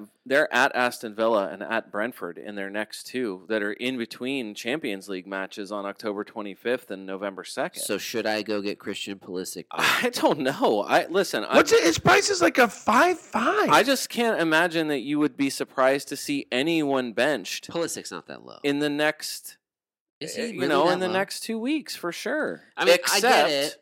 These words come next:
Speaker 2: It, it, it's, it's Tuchel. We, we, we
Speaker 3: I'm sorry,
Speaker 2: lamented
Speaker 3: Scott. Five seven.
Speaker 2: He is that low. He's must have at five seven.
Speaker 3: Well, it depends on his minutes. Now, since, I mean, he starts here.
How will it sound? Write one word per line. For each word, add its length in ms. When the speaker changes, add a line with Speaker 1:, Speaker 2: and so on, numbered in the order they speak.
Speaker 2:
It, 240
it, 300
it's, 300
it's 260
Tuchel. 460
We, 160
we, 240
we 160
Speaker 3:
I'm 140
sorry, 140
Speaker 2:
lamented 100
Speaker 3:
Scott. 380
Five 260
seven. 440
Speaker 2:
He 320
is 240
that 280
low. 500
He's 240
must 300
have 300
at 140
five 280
seven. 360
Speaker 3:
Well, 400
it 160
depends 540
on 160
his 260
minutes. 420
Now, 120
since, 280
I 80
mean, 260
he 160
starts 540
here. 540